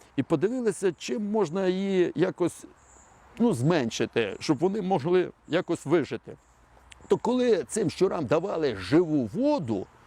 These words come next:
це вода з знаком мінус, мінус сто, мінус двісті мілівольт, то, виявляється, у десять раз вон-, поменшилися показники отої радіації, і вони зрозуміли, що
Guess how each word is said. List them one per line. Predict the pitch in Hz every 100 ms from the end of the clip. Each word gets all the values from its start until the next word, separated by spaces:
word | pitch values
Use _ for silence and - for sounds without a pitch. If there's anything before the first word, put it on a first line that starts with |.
| - - - - - -
це | 165 160 - -
вода | - 131 120 170 175
з | 104
знаком | 117 170 - 151 139
мінус, | 156 185 117 98 - -
мінус | 196 247 143 98
сто, | - 240 220
мінус | 180 196 147 90
двісті | 131 214 - 156
мілівольт, | 160 170 151 151 156 131 - - - - -
то, | - 190 175 147 - _ _ _ _ -
виявляється, | 117 202 214 269 247 - 208 -
у | 214
десять | 143 277 262 220 - 156 -
раз | 208 262 262 214 - - -
вон-, | 120 123 202 196 - -
поменшилися | 190 208 233 208 214 190 165 - 160 139 107 - _
показники | 180 - 175 - 196 - 214
отої | 160 180 175 151
радіації, | 151 127 214 254 214 - 139 113 110 -
і | 208 196 165
вони | 120 180 220
зрозуміли, | 123 170 131 170 240 240 175
що | 127 160 160 139